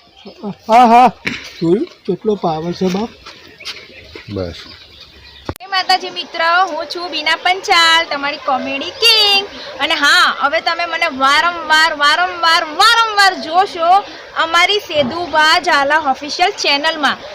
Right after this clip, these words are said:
Speaker 3: તો તમે જોવાનું ચૂકશો નહીં. અને જો અમારા વીડિયો તમને ગમતા હોય તો લાઈક કરજો, શેર કરજો.
Speaker 1: સબસ્ક્રાઇબ કરજો.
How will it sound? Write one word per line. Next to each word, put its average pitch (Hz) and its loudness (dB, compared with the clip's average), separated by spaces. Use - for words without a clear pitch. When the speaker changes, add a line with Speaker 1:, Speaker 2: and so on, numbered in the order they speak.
Speaker 3:
તો 277 2
તમે 277 0
જોવાનું 269 -2
ચૂકશો 294 -4
નહીં. 285 0
અને 269 -2
જો 277 0
અમારા 359 4
વીડિયો 359 -2
તમને 330 -4
ગમતા 285 0
હોય 294 0
તો 285 -4
લાઈક 269 -2
કરજો, 330 0
શેર 311 -2
કરજો. 311 2
Speaker 1:
સબસ્ક્રાઇબ 196 4
કરજો. 202 4